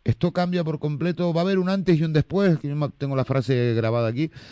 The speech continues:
"un antes y un después de la Avenida Marítima, o de la obra de la Avenida Marítima". Claro, no hay ni un antes ni un después. Hay una obra que mejora, sí, circunstancialmente mejora para los peatones o no,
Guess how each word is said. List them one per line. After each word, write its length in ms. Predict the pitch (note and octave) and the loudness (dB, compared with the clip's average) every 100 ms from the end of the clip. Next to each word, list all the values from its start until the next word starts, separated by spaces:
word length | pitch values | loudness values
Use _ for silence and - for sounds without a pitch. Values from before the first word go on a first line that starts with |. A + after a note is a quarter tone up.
| - _ | -20 _
"un 200 | - D3+ | 0 0
antes 280 | F3+ E3 D3+ | 0 0 0
y 80 | D3+ | 2
un 100 | D3+ | 0
después 460 | C#3+ D#3+ F#3+ F3+ | -2 0 2 4
de 140 | D#3 D#3+ | 4 2
la 360 | D3+ C#3 C#3 C#3 | 2 0 0 0
Avenida 280 | C#3 E3+ | 0 0
Marítima, 460 | D#3 C3+ F#2+ E2+ D#2 - - - _ _ _ | 2 0 0 -4 -6 -10 -20 -20 _ _ _
o 160 | D3+ A2 | -6 -2
de 100 | G#2+ | 0
la 100 | A#2 | 0
obra 180 | D3+ D3+ | 2 2
de 60 | D3 | 2
la 80 | |
Avenida 240 | C#3 C#3 C3 | 2 0 -2
Marítima". 680 | B2 G2 F#2 E2+ E2 E2+ F2+ | -2 -2 -4 -4 -8 -10 -8
Claro, 180 | A#2 G2+ | -4 0
no 80 | G#2+ | 0
hay 100 | A2+ | 0
ni 120 | A2+ | 0
un 80 | A2+ | 0
antes 200 | A#2 B2 | 2 2
ni 40 | |
un 80 | A#2 | 2
después. 400 | F#2 - A#2+ D2+ B1+ | -2 0 0 0 -2
Hay 140 | A#1 E2 | -4 -4
una 180 | F2 F#2 | -2 -2
obra 300 | G#2 G#2+ G#2 - - _ - | -2 -2 -6 -10 -20 _ -4
que 120 | F2+ | -2
mejora, 460 | D#2+ E2 A#2+ A#2 A2+ | 0 0 2 0 0
sí, 360 | A#2+ C3+ D3 | 0 0 -2
circunstancialmente 1200 | C#3+ A2+ - F2+ F2+ F2 G#2+ G#2 A2 G#2+ G#2+ G#2 G2 - - _ - | -4 -8 -6 -4 -2 0 0 0 0 0 2 2 0 -6 -20 _ -10
mejora 520 | G2 F2+ B2 C#3+ C#3 | -6 -4 -2 -2 -2
para 200 | A#2 G2+ | -2 -4
los 140 | G2+ | -4
peatones 640 | - F#2+ B2 C#3+ D3 C#3+ B2+ | -2 -2 0 0 0 0 0
o 120 | A2 | 0
no, 440 | A#2+ D3 D3 D3+ | -2 -2 -2 -2